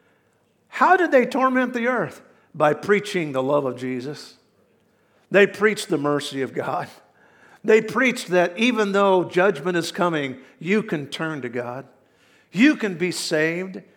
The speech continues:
You can have eternal life. You can have freedom. You can live for God. That was the way they tormented the world. And the people will have gotten so demonic.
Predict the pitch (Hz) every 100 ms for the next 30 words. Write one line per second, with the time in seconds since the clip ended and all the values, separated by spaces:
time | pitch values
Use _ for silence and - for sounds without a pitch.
0 | _ - 285 - 233 190 202 185 185 -
1 | 175 160 135 135 170 190 - - - 269
2 | 330 247 190 180 165 - - 220 359 370
3 | 254 120 - - _ _ _ _ 330 349
4 | 240 220 214 214 156 156 147 214 311 240
5 | 151 214 262 - - _ - 175 175 139
6 | 147 151 202 240 160 147 135 - 214 165
7 | 117 120 127 123 113 - - _ _ _
8 | _ _ _ 113 113 - 170 165 131 113
9 | - - _ 131 123 123 143 143 147 -
10 | - 165 165 170 165 147 - 120 123 139
11 | 175